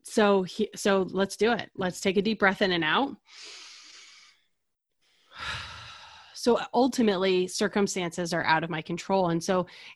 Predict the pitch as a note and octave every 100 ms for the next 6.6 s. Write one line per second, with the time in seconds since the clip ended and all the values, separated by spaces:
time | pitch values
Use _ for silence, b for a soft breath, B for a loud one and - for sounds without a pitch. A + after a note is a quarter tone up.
0 | _ - A3 A#3+ G#3 F#3+ F3 F3 - F#3+
1 | F3 D#3+ D#3 - G3 F3 E3+ E3+ F#3 G3
2 | G3+ G3+ F#3 D#3+ D#3 - E3+ D#3+ D#3 D#3+
3 | E3 F#3 F3 - - A3 A3 - F#3+ E3+
4 | E3 - D#3+ - E3+ D3+ C#3+ D3+ D#3+ E3+
5 | D#3+ D#3+ E3 E3 F3+ - E3+ E3 - -
6 | - - - - F#2